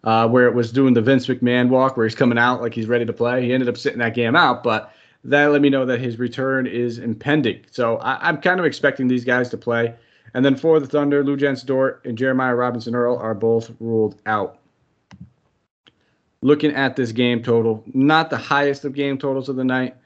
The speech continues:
Two ten and a half, Minnesota being favored by eight and a half points.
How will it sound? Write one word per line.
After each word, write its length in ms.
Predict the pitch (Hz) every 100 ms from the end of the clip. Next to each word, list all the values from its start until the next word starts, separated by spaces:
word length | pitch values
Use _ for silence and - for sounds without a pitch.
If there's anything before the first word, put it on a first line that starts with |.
| _ _
Two 140 | -
ten 200 | 147 147
and 100 | 143
a 60 | 131
half, 360 | 123 127 123 127
Minnesota 440 | 127 123 135 127
being 180 | 123 117
favored 320 | 117 123 120
by 140 | 117
eight 80 | 120
and 100 | 110
a 40 | 117
half 180 | 113
points. 460 | 120 117 120 120 -